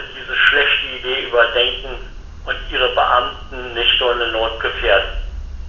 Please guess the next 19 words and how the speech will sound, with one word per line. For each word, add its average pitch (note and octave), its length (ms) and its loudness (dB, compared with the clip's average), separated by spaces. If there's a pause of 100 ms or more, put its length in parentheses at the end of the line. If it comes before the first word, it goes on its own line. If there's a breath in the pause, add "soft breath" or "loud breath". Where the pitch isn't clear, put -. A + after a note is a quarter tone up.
(1600)
Ordentliche F3+ 720 6
Hausmannskost E3+ 880 4
gibt D#3+ 220 2
es - 80 6 (220)
zuverlässig D#3+ 680 4
im D3 120 -2
Berliner C#3+ 480 4
Hof D3+ 240 4
in C#3 100 2
der C3 180 6
Hildegardstraße C3+ 880 4 (100)
vierzehn C#3 540 2
in A2+ 80 -2
Wilmersdorf. A2 680 4 (560)
Berühmt D3 460 2
ist D#3 180 0
der D3 80 4
Berliner C#3+ 440 4
Hof D#3 140 4